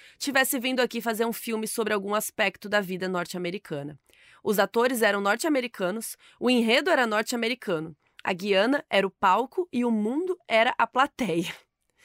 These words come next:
Mano do céu, essa, esse texto. E eles ainda completaram com: "Mas como íamos saber o que estava se passando na selva?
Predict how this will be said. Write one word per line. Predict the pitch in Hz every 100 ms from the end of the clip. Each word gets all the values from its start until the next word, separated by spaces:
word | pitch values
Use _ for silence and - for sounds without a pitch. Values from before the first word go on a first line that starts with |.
| - - - - - _ _
Mano | 233 240 269 320
do | 294 349
céu, | - 233 190 170 175
essa, | - 196 - - _
esse | 185 - 240
texto. | - 147 - _ _ -
E | 233
eles | 247 247
ainda | 294
completaram | - 294 269 262 254
com: | 247 233 202 185 _ _ _
"Mas | 277 294
como | - 339 359 403 339
íamos | 349 320 330
saber | - 330 233 285 330
o | 311
que |
estava | 285 - 285 285
se | -
passando | - 262 - 294 311
na | 294
selva? | 262 - 277 320 277 175